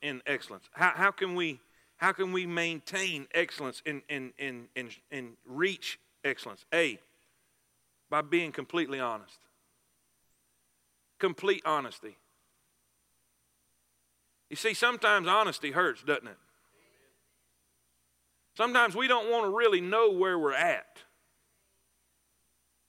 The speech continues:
I was, uh, Brother Dustin's up in the, in, in the sound booth. Uh,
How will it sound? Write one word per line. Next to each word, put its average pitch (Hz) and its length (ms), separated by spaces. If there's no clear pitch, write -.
I 202 180
was, 185 260
uh, 170 300
Brother 180 220
Dustin's 175 500
up 170 180
in 160 140
the, 127 160
in, 156 260
in 151 100
the 135 60
sound 180 360
booth. 156 260
Uh, 143 300